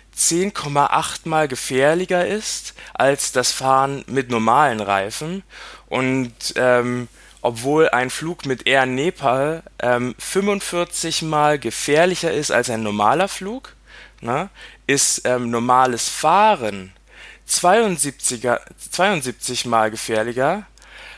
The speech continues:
als normales Fliegen, ne? Und daraus ergibt sich, dass, ähm, das Fahren mit abgefahrenen Reifen siebzehn Komma zwei Mal gefährlicher ist als das Fliegen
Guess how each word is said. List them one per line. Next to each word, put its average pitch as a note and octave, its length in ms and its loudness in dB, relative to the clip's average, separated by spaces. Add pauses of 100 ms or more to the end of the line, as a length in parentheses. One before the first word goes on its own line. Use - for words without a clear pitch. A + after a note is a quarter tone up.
(120)
als C3+ 520 0
normales B2+ 560 2
Fliegen, C3+ 580 -8 (240)
ne? C3 280 -10
Und A#2 180 -8
daraus C3+ 440 4
ergibt A#2 380 -6
sich, - 420 -6 (400)
dass, - 480 2
ähm, A#2 460 0
das - 140 -6
Fahren E3 320 2
mit D3+ 120 -2
abgefahrenen C#3+ 640 -2
Reifen C3 580 0 (400)
siebzehn D3 880 -2
Komma B2+ 300 -2
zwei A#2 260 2
Mal A#2+ 200 0
gefährlicher A2+ 600 -2
ist - 340 -4 (200)
als A#2 380 2
das A2+ 160 -2
Fliegen C3 420 -4